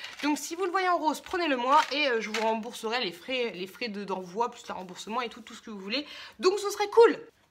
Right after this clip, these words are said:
Hey ! Autre produit, enfin j'ai trouvé, vous avez vu, je l'ai vu, je l'ai vu, je l'ai vu, je l'ai pris. Euh, j'ai pris, euh, le shampoing parce que, voilà, du coup vous le verrez dans un autre haul, mais, euh, j'avais pris le conditionneur pensant que c'était le shampoing et en fait c'est le shampoing.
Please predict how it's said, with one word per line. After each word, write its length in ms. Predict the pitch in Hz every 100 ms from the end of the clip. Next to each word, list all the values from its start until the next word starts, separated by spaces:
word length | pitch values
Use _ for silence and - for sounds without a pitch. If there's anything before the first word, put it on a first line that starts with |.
| _ _ _ _ - - - 453 587
Hey ! 140 | - - - - -
Autre 260 | - 240 247
produit, 420 | 220 254 240 285 -
enfin 340 | 233 269 277 233
j'ai 140 | 196
trouvé, 320 | - 214 226
vous 140 | 214 175
avez 100 | 175
vu, 140 | 302
je 80 | 269
l'ai 140 | 262
vu, 140 | 277 302
je 60 |
l'ai 120 | 240
vu, 100 | 247
je 60 | 311
l'ai 80 | 285
vu, 140 | 294
je 60 | 311
l'ai 80 | 277
pris. 220 | - 180 - - - -
Euh, 200 | 220 220
j'ai 160 | 220 285
pris, 360 | - 302 311 -
euh, 420 | 226 214 214 208
le 220 | 220 226
shampoing 640 | 220 - 330 285 302 285 262
parce 240 | 202 196
que, 80 | 202
voilà, 320 | 202 202 202
du 160 | 180 220
coup 140 | 294
vous 100 | 233
le 60 | 220
verrez 180 | 226 240
dans 200 | 202 185
un 140 | 180 -
autre 400 | 277 302 - -
haul, 240 | 254 254 196 - - -
mais, 280 | 226 247 254
euh, 200 | 175 208
j'avais 320 | 196 226 220 220
pris 220 | - 262
le 100 | 208
conditionneur 540 | 247 254 254 269 240
pensant 340 | 214 208 - 262
que 60 |
c'était 200 | 240 196
le 60 | 180
shampoing 540 | - 262 262 - 262
et 80 | 196
en 80 | 170
fait 200 | 226 220
c'est 120 | -
le 60 | 185
shampoing. 560 | - 196 190 240 294